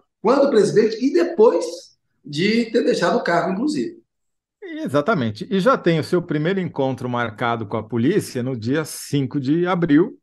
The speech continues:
Speaker 2: quando ele foi convocado pra dar o seu primeiro depoimento na Polícia Federal, pra esclarecer um das, uma das muitas acusações que pesam contra ele, e tudo indica não será o último, né?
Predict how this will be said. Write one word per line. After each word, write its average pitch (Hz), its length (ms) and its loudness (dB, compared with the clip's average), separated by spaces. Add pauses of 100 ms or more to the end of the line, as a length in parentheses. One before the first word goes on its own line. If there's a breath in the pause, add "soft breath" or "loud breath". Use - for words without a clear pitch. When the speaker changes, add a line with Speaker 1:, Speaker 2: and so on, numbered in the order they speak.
Speaker 2:
quando 117 240 -4
ele 117 100 -2
foi 117 160 -4
convocado 135 580 -2
pra 156 160 -4
dar 131 220 0
o 151 80 -4
seu 156 240 -8
primeiro 175 420 2
depoimento 147 840 -2
na 120 160 -4
Polícia 113 340 -2
Federal, 113 540 0
pra 107 220 -2
esclarecer 113 760 -2
um 165 240 0
das, 113 280 -2
uma 185 320 -2
das 104 300 -6 (400)
muitas 143 400 0
acusações 113 640 -4
que 104 100 -14
pesam 104 360 -2
contra 117 360 0
ele, 139 400 2 (460 loud breath)
e 180 80 4
tudo 143 220 4
indica 165 320 4
não 185 120 0
será 175 260 2
o 220 100 4
último, 175 400 -2
né? 131 180 -8